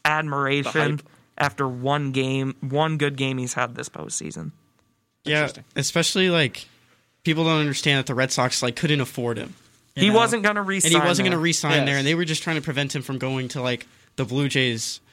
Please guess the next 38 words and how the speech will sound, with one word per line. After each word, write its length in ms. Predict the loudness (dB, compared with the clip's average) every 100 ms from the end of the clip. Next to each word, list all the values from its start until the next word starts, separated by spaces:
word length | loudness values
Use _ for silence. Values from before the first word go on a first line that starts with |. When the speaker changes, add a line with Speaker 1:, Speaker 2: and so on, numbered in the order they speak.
| _ -4
Speaker 3:
or 140 | -2
the 380 | 2 2 2 0 -8 _ _ -2
Yankees. 420 | 2 2 2 0
They 80 | 2
did 120 | 4
not 120 | 4
Speaker 1:
Mm-hmm. 80 | 4
Speaker 3:
want 140 | 2 0
him. 120 | -4 -2
They 100 | -2
did 100 | 0
not 200 | 0 0
wanna 160 | -2 -2
play 260 | 0 2
him 340 | 2 -2 -4 -8
twenty 300 | -10 -2 0
games 360 | 2 0 -2 -4
a 20 |
year. 480 | -4 -2 -2 -2 -6 -12 -6
Speaker 1:
Mm-hmm. 360 | -2 0 0 -2
Speaker 2:
I 40 | 0
feel 120 | 2
like 100 | 2
people 160 | 2
Speaker 3:
And 80 | 0
Speaker 2:
forget 320 | -2 0 0
that 140 | 0 -4
in 40 |
sports. 300 | -4 -4 0
Speaker 3:
Yeah. 160 | 2 2
Speaker 2:
Like, 280 | 2 -2 -2
there's 200 | 0 0
a 40 | 2
lot 200 | 0 0
of 60 |
situations 600 | -2 -4 0 0 -2 -6 -4
where 300 | -2 -2 -2
if 200 | -4 -4